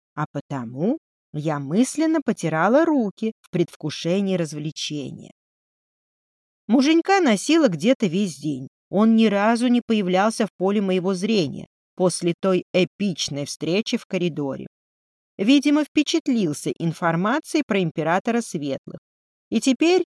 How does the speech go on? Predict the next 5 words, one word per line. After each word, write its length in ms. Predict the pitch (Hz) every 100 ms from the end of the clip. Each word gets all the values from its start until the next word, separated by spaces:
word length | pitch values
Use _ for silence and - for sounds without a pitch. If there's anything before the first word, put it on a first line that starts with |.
| -
лихорадочно 1000 | 190 196 180 160 185 247 262 277 - 208
готовился 680 | 170 151 156 180 190 - 175
к 60 |
его 280 | 143 143 135 -
приему. 600 | 151 127 139 123 101